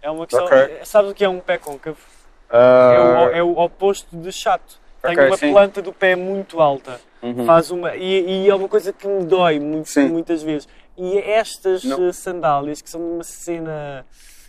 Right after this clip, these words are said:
Speaker 1: meio, não sei explicar, meio ortopédica,
Speaker 2: Sim,
Speaker 1: meio
Speaker 2: sim,
Speaker 1: de,
Speaker 2: sim.
Speaker 1: pá, são a coisa mais confortável,
Speaker 2: Ok.
Speaker 1: são o sapato com que eu me sinto melhor.
Speaker 2: Já tá, já tá a justificação toda.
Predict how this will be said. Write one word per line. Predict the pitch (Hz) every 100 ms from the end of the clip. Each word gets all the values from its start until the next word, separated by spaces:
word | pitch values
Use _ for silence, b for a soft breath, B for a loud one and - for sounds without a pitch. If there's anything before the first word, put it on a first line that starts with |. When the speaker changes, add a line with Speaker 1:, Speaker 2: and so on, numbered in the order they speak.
| b
Speaker 1:
meio, | 147 156 156 151 147 139 135
não | 139
sei | - 139
explicar, | 131 _ 170 160
meio | 135 131
ortopédica, | - _ 196 175 131 -
Speaker 2:
Sim, | 127
Speaker 1:
meio | 151
Speaker 2:
sim, | 131 277
Speaker 1:
de, | -
Speaker 2:
sim. | -
Speaker 1:
pá, | 123 -
são | - - 185 180 175
a |
coisa | 175 175
mais | 175 170 170
confortável, | 175 170 - 117 - 113 160
Speaker 2:
Ok. |
Speaker 1:
são | - 175
o | 170
sapato | - 180 - 170
com | 175
que | 170
eu |
me | 175
sinto | - 180 170
melhor. | 170 160
Speaker 2:
Já | 139
tá, | 131 160 165
já | 135
tá | 143
a | 139
justificação | 143 - 143 - 139
toda. | 127 113